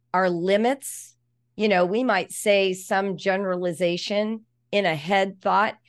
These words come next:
And when we go to write it on paper, we're like, "Actually, I don't really know the research on this. It's just an idea I have that,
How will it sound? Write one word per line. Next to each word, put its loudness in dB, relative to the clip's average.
And -4
when 2
we -2
go 2
to 0
write 2
it 2
on 0
paper, -4
we're 0
like, -2
"Actually, -2
I 0
don't -4
really -2
know 0
the -8
research -8
on -2
this. -6
It's -12
just -12
an -6
idea -2
I -2
have -6
that, -2